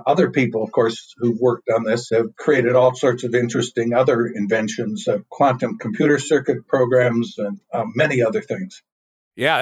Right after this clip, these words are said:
Speaker 2: and t-, again, just to underline for our audience, all these things were done untouched by human hands. It was not like a bunch of high-priced computer guys sit down and wrote this stuff. These things were evolved, which is amazing.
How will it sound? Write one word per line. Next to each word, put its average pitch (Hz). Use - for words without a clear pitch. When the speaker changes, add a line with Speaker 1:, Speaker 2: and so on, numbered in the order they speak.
Speaker 2:
and 139
t-, -
again, 135
just 131
to 110
underline 160
for 143
our 120
audience, 131
all 196
these 196
things 165
were 127
done 120
untouched 185
by 131
human 156
hands. 143
It -
was 123
not 170
like 143
a 127
bunch 131
of 104
high-priced 135
computer 156
guys 107
sit -
down 120
and 113
wrote 147
this 107
stuff. -
These 170
things 160
were 135
evolved, 117
which -
is -
amazing. 117